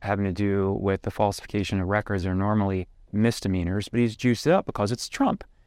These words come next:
So that causes people to be distrustful. And I think that's why Congressman Jordan and his committee are,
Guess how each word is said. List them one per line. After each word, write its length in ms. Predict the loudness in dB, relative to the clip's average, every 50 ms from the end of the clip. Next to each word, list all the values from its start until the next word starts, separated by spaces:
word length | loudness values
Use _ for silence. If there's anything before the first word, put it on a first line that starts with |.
| -20 -20 -20 -12
So 120 | -2 2 2
that 140 | 2 2 4
causes 300 | 4 2 4 4 2 0
people 240 | 0 0 0 0
to 80 | 0 0
be 120 | 2 2
distrustful. 760 | 0 0 -2 -4 -6 -2 0 2 2 2 0 -4 -4 -4 -2 -2
And 100 | -2 0
I 20 |
think 140 | 0 0 2
that's 220 | 0 0 0 0
why 380 | 2 4 6 6 6 4 2 0 -6 -14 -20 -20 -8
Congressman 460 | -2 0 2 2 2 2 2 0 2 2
Jordan 380 | 2 2 2 2 2 2 2
and 100 | 2 0
his 140 | 0 -2 -4
committee 500 | -2 0 2 4 4 4 4 2 0 -2 -8 _ _ -20 -20 -20 -20 -6 0
are, 360 | 2 4 4 6 4 2 2